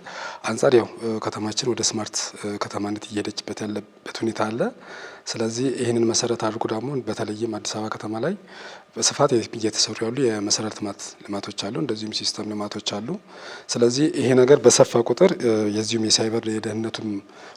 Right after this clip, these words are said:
ሁኔታ ጥያቄ ውስጥ ይገባል ማለት ነው። ስለዚህ በተለይ የዚህ የሃርድ ኢንፍራስትራክቸር ላይ ወይም መሰረተ ልማቶች ላይ እንደዚሁም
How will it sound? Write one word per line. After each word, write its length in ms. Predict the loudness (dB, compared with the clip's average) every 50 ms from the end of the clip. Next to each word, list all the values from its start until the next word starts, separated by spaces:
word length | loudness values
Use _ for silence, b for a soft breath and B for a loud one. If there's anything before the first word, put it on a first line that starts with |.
| -12
ሁኔታ 260 | -6 -4 -4 0 2 4 2 2 2 -2 -6 -6 -4 -4 -2 -4 -4 -4 -6 -8 -8
ጥያቄ 280 | -2 2 2 2 2 2
ውስጥ 160 | -2 -2 -4
ይገባል 300 | -2 -4 -4 -2 -2 -2
ማለት 180 | -2 -2 -4 -6
ነው። 100 | -8 -8
ስለዚህ 360 | -6 -4 -4 -4 -2 0 -2 -2 -2 B B B B B -8 _
በተለይ 320 | -2 4 6 6 6 6
የዚህ 240 | 4 2 2 2 2 2 2 2 0 -2 -4 -4 -6 -10 -14 -16 -20 -20 _ B B B B B B B B _ _ -20 -20 -18 -14 -12 -10 -10 -10 -10 -10 -6
የሃርድ 400 | -4 0 2 4 4 2 0 -4 -6 -6
ኢንፍራስትራክቸር 680 | -6 -2 0 0 0 0 0 -2 -4 -2 -2 -2 0
ላይ 120 | 2 2 4
ወይም 180 | 4 4 2
መሰረተ 320 | 2 0 -2 -4 -4 -4 -4
ልማቶች 340 | -6 -6 -6 -6 -6 -6
ላይ 140 | -6 -6 -6
እንደዚሁም 420 | -6 -4 -6 -6 -6 -6 -6 -6